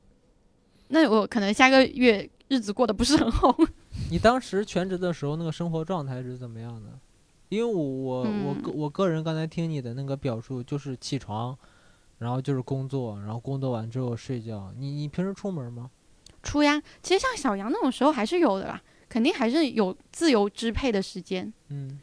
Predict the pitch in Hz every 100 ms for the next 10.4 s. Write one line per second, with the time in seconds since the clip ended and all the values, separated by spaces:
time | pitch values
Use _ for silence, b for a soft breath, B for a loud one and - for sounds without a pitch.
0 | _ 160 160 220 175 185 165 147 156 147
1 | 143 139 135 135 131 131 127 127 113 110
2 | 107 - 147 165 165 b b _ 196 208
3 | - _ _ _ _ - 180 147 139 180
4 | 214 196 147 156 175 175 175 175 175 139
5 | 123 170 156 160 165 170 135 120 135 151
6 | 165 - 117 110 113 131 87 117 117 127
7 | 123 123 123 127 139 160 175 143 151 160
8 | 131 123 123 123 110 120 156 151 143 117
9 | 131 131 123 120 120 107 101 104 110 -
10 | - - -